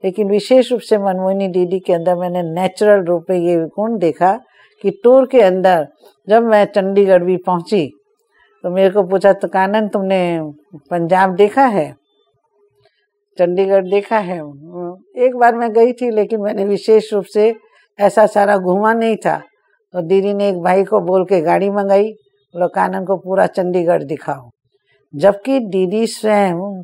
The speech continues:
पढ़ाई और मुरली के ऊपर अटेंशन देते, तो मैंने सोचा कि दीदी ने मेरे को क्लास मिस करके चंडीगढ़ घुमाने के लिए क्यों भेजा।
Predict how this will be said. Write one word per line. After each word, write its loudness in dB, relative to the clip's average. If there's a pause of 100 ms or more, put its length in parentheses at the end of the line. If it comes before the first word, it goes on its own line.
पढ़ाई 2
और 4
मुरली 2
के 4
ऊपर 2
अटेंशन -4
देते, -2 (380)
तो -6
मैंने -2
सोचा 0 (380)
कि -4
दीदी 2
ने 2
मेरे 6
को -2
क्लास 2
मिस 2
करके 4
चंडीगढ़ 2
घुमाने -4
के 0
लिए -4
क्यों -4
भेजा। -4